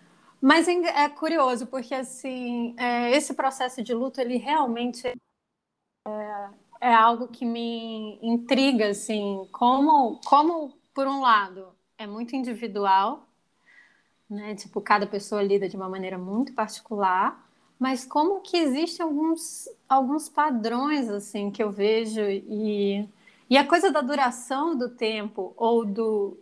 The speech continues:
da, da, assim, do tempo depois. "Ah, agora já passou tanto tempo que, que, tipo, ah, então isso já ficou menor." Não necessariamente. Às vezes isso ficou diferente,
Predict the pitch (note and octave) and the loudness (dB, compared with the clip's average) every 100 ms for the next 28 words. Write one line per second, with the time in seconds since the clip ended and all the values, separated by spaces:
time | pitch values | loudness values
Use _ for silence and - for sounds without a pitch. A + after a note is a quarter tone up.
0 | - A3 A3 G#3+ - A3 A#3 - A3 G3 | -10 -2 0 0 -2 -2 -2 -2 -4 -4
1 | - C#4 F4 D#4+ C4+ C#4 - B3 A3+ G#3+ | 0 2 2 2 2 2 2 2 4 2
2 | F#3 G3+ - _ _ - A3+ B3+ A3+ G#3+ | -2 -8 -16 _ _ 2 6 6 4 -2
3 | A#3+ B3 A#3+ A#3 A#3+ A#3 A#3+ A#3+ B3 D4 | -6 -6 -8 -10 -12 -8 -6 -6 -6 -6
4 | D4+ - C4+ A#3+ - A#3 _ _ - _ | -6 -4 -2 0 -2 -8 _ _ -20 _
5 | - A3+ - G3+ F#3+ G3 F3+ F3+ - A3 | -10 -10 -6 -6 0 0 0 -2 -4 0
6 | A#3+ A#3+ A#3 A#3 - A#3+ A#3+ A#3 A3+ G#3+ | 0 2 0 0 2 2 4 2 0 0
7 | A3 A#3 D4 E4 - C4 A#3 G#3+ G3+ C#4+ | 0 0 0 -2 -2 -2 -2 -4 -4 -6
8 | - - - _ _ _ _ - _ - | -8 -20 -20 _ _ _ _ -20 _ -2
9 | G#3+ G#3+ A#3 A#3 - - B3 A#3 - B3+ | 0 2 2 2 -4 -4 0 0 0 0
10 | G#3+ G3 G#3 D4+ - | 0 0 -2 -6 -8